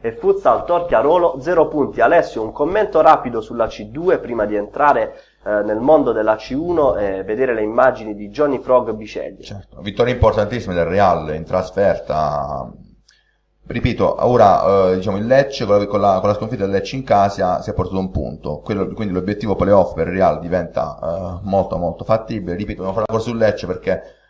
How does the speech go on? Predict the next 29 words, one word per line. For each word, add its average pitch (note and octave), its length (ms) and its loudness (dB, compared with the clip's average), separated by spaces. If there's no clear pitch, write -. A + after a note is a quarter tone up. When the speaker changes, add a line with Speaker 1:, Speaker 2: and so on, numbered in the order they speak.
Speaker 2:
eh, E2 360 0
l'altra, F2+ 800 2
l'altra F#2 280 2
avversaria F#2 400 0
che E2+ 80 -2
comunque F2 480 -6
li F#2 100 -8
precede F2+ 300 -4
in F2+ 60 -10
classifica F#2 340 -4
di F2 100 -10
sei G#2+ 140 -4
punti F#2+ 380 -6
e D#2+ 60 -12
quindi, E2+ 260 -10
diciamo, E2 260 -6
diventa C#2 1040 -4
più D#2+ 120 -14
difficile E2 500 -8
raggiungerli. C#2+ 720 -10
Eh, G2 480 4
dipende A2+ 300 0
esclusivamente A#2+ 480 -2
da G2 100 6
loro, F#2 220 2
perché F2+ 200 -6
secondo G#2 220 -4
me F#2+ 140 -2
il, E2+ 920 -2